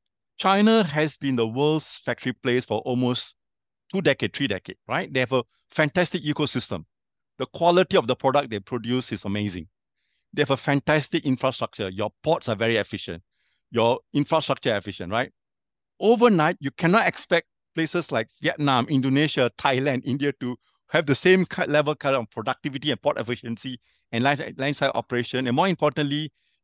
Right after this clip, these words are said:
the ability to expand your capacity in terms of production when it's needed.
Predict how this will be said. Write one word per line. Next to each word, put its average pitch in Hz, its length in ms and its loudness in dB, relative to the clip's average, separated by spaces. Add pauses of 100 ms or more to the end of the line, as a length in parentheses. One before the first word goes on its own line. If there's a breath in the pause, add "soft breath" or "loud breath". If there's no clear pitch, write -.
(160)
the - 120 -2
ability 165 800 -2
to 151 180 -6
expand 214 400 -2
your 151 80 0
capacity 151 720 -4
in 117 80 -4
terms 170 180 -2
of 127 80 2
production 127 420 0
when 120 140 0
it's 98 120 -4
needed. 107 300 -4